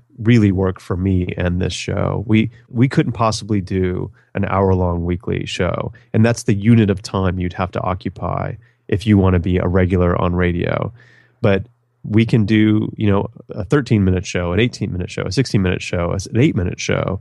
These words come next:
and it can be whatever it is, whatever serves the subject that week is how long the show is. And the main thing you have to keep in mind is when you have all that freedom and very little constraints is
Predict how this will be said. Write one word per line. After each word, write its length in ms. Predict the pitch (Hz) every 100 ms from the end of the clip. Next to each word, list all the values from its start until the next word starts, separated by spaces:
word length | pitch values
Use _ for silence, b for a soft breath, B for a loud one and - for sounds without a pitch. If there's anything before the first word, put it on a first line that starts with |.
| B B B
and 100 | 104
it 80 | 104
can 140 | 120
be 80 | 101
whatever 420 | 95 107 123 131
it 60 | 110
is, 480 | 101 98 98 - -
whatever 320 | - 107 113 110
serves 640 | - 110 110 107 104 -
the 220 | 101 95
subject 460 | 95 101 87 90 -
that 200 | 92 92
week 360 | 95 87 - b b b _
is 160 | 95 90
how 140 | 101
long 240 | 95 87
the 80 | 90
show 260 | 87 92 92
is. 460 | 101 90 98 - - b b b
And 120 | 101
the 80 | 101
main 260 | 98 113 117
thing 140 | 127
you 120 | 107
have 100 | 104
to 100 | 104
keep 300 | 101 - 113
in 80 | 98
mind 320 | 117 143 101
is 80 | 90
when 100 | 95
you 100 | 92
have 140 | 101 95
all 260 | 98 107
that 180 | 107 104
freedom 400 | - 123 110 90
and 160 | 85 85
very 180 | 95 92
little 200 | 95 92
constraints 800 | 98 90 - 113 87 - - - B B B -
is 240 | 98 95